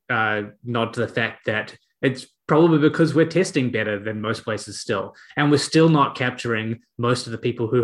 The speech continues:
have it here, I would, I would argue, um, given the infectivity of B A five. Um, hospitals are overloaded. Uh, different, uh, surgeries are being, like, pushed back.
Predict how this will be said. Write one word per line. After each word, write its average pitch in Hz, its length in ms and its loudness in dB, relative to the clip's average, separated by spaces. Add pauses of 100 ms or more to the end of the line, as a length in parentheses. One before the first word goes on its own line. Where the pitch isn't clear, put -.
have 117 260 -4
it - 120 -8
here, 98 340 -8
I 120 100 2
would, 107 340 0
I 120 100 -2
would 107 120 -4
argue, 104 480 -6 (160)
um, 104 480 -6
given 113 380 0
the 104 300 0
infectivity 101 680 -10 (340)
of 107 160 -4
B 113 140 -2
A 101 140 -4
five. 107 460 -8 (400)
Um, 104 560 -2 (220)
hospitals 156 440 2
are 120 120 0
overloaded. 107 640 -2
Uh, 113 400 -4 (260)
different, 131 520 -2 (280)
uh, 113 380 2
surgeries 123 840 -2 (160)
are 110 480 0 (100)
being, 110 400 -4
like, 107 300 -4
pushed - 260 -4
back. 123 440 -2